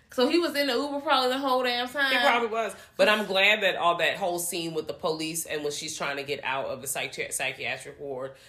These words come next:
Speaker 1: Mm-hmm.
Speaker 2: um, and he's taking down the police, and if one police officer thinks it's her, and she's laying on the ground, she's like, "It's not me.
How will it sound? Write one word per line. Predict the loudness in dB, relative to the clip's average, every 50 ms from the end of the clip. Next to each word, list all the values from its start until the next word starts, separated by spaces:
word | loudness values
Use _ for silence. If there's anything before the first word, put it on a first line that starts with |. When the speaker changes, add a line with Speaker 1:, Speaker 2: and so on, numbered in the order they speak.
| -20 -20 -14
Speaker 1:
Mm-hmm. | -6 -4
Speaker 2:
um, | -2 -2 -2 -2 -4 -6 -8 -8 -6
and | -4 -2 -2 -2 -2 -4 -4 -6 -8 -10 -14 -16 _ _ _ _
he's | _ -14 -8 -8 -8 -4
taking | -4 -4 -2 -2 -2 -2
down | -2 -2 -2
the | -4 -6
police, | -6 -6 -6 -6 -8 -8 -8
and | -6 -6
if | -6 -8 -8 -10 -10 -10
one | -6 -2 -2 -2 -2 -4 -4
police | -8 -8 -4 -2
officer | -4 -4 -4 -6 -10 -8
thinks | -8 -8 -6 -6 -10
it's | -12 -12 -8
her, | -4 -4 -2 -2 -2
and | -2 -4 -6 -8
she's | -8 -8 -6 -4
laying | -2 -2 0 0
on | -2 -2
the | -4 -4
ground, | -2 -2 -2 -4
she's | -4 -6
like, | -8 -8 -8 -6
"It's | -8 -8 -6 -4
not | -4 -2 -2 -2 -4 -6
me. | -8 -8